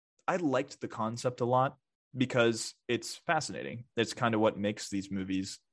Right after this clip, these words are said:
sci-fi horror films. I'd say the first half was a little bit boring. You know, it's kind of, they're feeling their way out of, um, amnesia and, uh, getting out of hypersleep.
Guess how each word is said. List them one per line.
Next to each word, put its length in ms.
sci-fi 400
horror 300
films. 320
I'd 160
say 120
the 80
first 280
half 220
was 220
a 60
little 180
bit 200
boring. 640
You 80
know, 280
it's 260
kind 280
of, 120
they're 80
feeling 360
their 120
way 360
out 260
of, 220
um, 440
amnesia 1000
and, 420
uh, 100
getting 240
out 120
of 60
hypersleep. 640